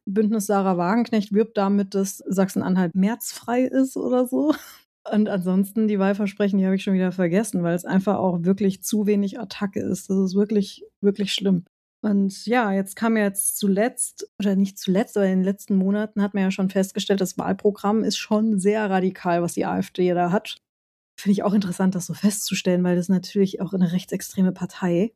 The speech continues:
<laughs> Also, äh, müsste uns das jetzt nicht wundern, dass da irgendwie so ein radikales Parteiprogramm dann aufgestellt wird.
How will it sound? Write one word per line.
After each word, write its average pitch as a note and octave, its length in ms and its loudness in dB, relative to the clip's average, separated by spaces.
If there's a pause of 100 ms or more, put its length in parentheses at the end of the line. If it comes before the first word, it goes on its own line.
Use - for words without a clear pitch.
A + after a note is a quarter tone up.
(160)
<laughs> F#3+ 120 2 (400)
Also, B3+ 260 2 (440)
äh, A3+ 100 2
müsste G3+ 400 0
uns G3+ 120 0
das G3 160 2
jetzt G3 200 -2
nicht G3 200 0
wundern, G#3 280 2
dass F#3+ 140 0
da F#3+ 80 0
irgendwie F#3+ 180 2
so F#3+ 80 2
ein F#3 60 0
radikales F#3 500 0
Parteiprogramm F#3+ 640 0
dann E3+ 120 2
aufgestellt F3+ 600 -2
wird. G3+ 160 2